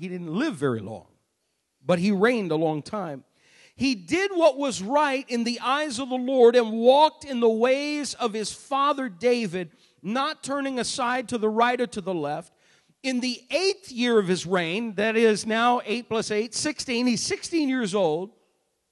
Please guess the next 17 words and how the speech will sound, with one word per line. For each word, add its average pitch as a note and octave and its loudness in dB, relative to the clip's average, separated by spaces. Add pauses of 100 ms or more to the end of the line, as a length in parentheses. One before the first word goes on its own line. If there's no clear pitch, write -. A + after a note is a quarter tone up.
(360)
While C#4+ 2
he D4 0
was C4+ -2
still B3 -2
young, G#3+ 0 (260)
the F3+ -12
Bible C4+ -2
says B3+ -4
he A#3+ -4
began A#3+ -4
to C4+ -2
seek - -2
the G3+ 0
God A#3 -2
of A#3+ -4
his F#3+ -4
father A#3+ -4